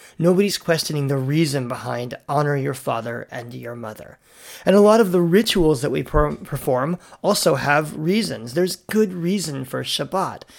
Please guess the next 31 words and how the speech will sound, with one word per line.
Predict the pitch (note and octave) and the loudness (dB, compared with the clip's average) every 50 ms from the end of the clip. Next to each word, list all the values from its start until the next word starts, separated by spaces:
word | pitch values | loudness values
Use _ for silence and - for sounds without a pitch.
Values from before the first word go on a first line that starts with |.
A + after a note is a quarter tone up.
| - - _ | -20 -8 _
There's | E3 F3 E3+ D#3 | -2 0 0 -2
good | C#3+ C3 D#3+ G3 G3+ F3+ | -4 2 4 4 4 4
reason | E3 D3 D#3 E3+ F3+ D3+ D3 C#3 C3+ C3 | 4 0 0 0 0 -2 -4 -6 -6 -8
for | - B2+ | -8 -10
prayer | B2 - - - C#3+ C#3 C#3 C#3 C3 A#2+ A2+ G#2+ G#2+ A2 - - | -12 -12 -10 -6 -4 -2 -2 -2 -2 -4 -6 -8 -10 -12 -12 -12
and | B2 A#2+ B2 A#2 | -12 -10 -10 -10
meditation. | A2+ A2 A2 - - - D3 C#3+ B2+ - - - - - - - _ _ _ _ _ _ _ - - _ | -10 -12 -14 -14 -14 -10 -10 -8 -8 -8 -10 -10 -14 -20 -20 -20 _ _ _ _ _ _ _ -20 -20 _
But | - E3 D3+ | -6 -2 0
that's | G3+ G3 F#3+ - F3+ | 0 0 0 0 -2
not | F#3 G3+ G#3+ G#3+ G#3+ - _ | -2 0 0 -2 -4 -8 _
always | - F3+ G3 G#3 G3+ F3 D3 B2+ - | -6 -4 0 0 2 0 0 -2 -6
the | - - | -10 -12
case | - - A2 A2 A2 - - - - _ _ _ - | -14 -12 -12 -10 -10 -10 -12 -12 -14 _ _ _ -6
with | - C3+ D3 | -6 -2 0
the | D3+ D#3 | 0 2
ways | D3+ D3+ D3+ D3+ D#3 D#3 D#3+ D3+ C3 A#2+ | 2 2 2 4 4 4 4 2 0 -2
that | B2 A#2 - | -4 -6 -6
we | - A2+ A2 | -8 -10 -12
perform | - - B2 A#2 - - B2 A2+ A2+ A2+ G#2+ | -10 -10 -12 -12 -10 -8 -8 -8 -8 -8 -10
rituals. | G#2+ A2 - - - A2 G2+ F#2 - - - - - - - _ _ | -14 -12 -10 -10 -10 -10 -10 -12 -14 -16 -16 -18 -20 -20 -20 _ _
For | - - D#3+ D#3+ | -2 2 4 4
example, | D#3+ D3 C3 D#3 E3 E3+ - - D3+ D3 D3 | 4 4 6 6 6 6 4 2 -2 -2 2
I | D#3 F3 G3 | 2 2 2
can | - A3+ | 2 0
explain | A3 G#3 - - - D#3+ D3+ D3 C#3+ C#3+ C#3 | 0 0 -2 -4 -2 0 0 2 2 2 2
lots | C#3+ D3+ D#3+ F3+ - - | 4 4 2 2 0 -2
of | D#3+ C#3 A#2+ | -4 -4 -4
reasons | A#2+ A2+ A2+ A#2 A#2 A#2 - - | -4 -6 -6 -8 -8 -8 -8 -8
to | - C3 | -8 -8
keep | - - C#3+ B2+ | -6 -6 -6 -4
Shabbat, | - - - C3 A#2 E3 F#3+ D#3+ A2 G2 F#2 | -4 -4 -4 -4 -2 -2 -2 -2 -4 -8 -12